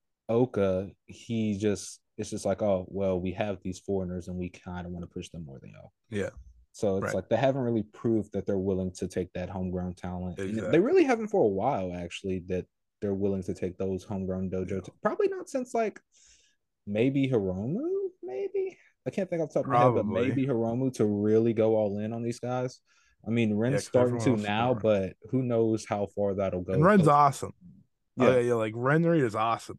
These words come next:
Speaker 2: But, yeah, I, I think that is, like, part of the problem now with, like, you see, like, New Japan fans, and they, they do seem kinda worried.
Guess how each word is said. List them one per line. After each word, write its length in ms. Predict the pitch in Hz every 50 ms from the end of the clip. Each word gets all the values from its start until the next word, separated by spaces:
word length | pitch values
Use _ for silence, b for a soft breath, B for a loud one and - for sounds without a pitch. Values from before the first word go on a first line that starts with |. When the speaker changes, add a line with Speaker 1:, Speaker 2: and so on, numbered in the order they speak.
| _ -
Speaker 2:
But, 200 | - 101 95 85 _ -
yeah, 320 | 98 117 127 120 110 95 90
I, 60 | 92
I 260 | 98 98 104 110 117
think 200 | 110 - 113 107
that 140 | - 110 110
is, 280 | 117 113 113 110 - -
like, 180 | 110 104 101
part 300 | - - - 110 101 110
of 60 | 113 107
the 60 | 98
problem 420 | - - 110 104 107 113 117 113 104
now 280 | 104 101 98 98 98 95
with, 140 | 95 98 _ _
like, 200 | - 98 95 - B B B B B B
you 180 | 131 160 165
see, 220 | 147 - - 180 180
like, 160 | 175 160 139
New 160 | 135 135 135
Japan 320 | 131 135 - - 135 127
fans, 400 | 117 - - 113 120 131 135 127
and 160 | 117 113 113 113
they, 200 | 113 117 120 113 _ _ _ -
they 180 | 139 139 131 123
do 240 | 117 - 131 135
seem 320 | 143 139 - - 151 147 139
kinda 240 | - - 139 131 113
worried. 420 | 98 92 92 101 107 120 113 -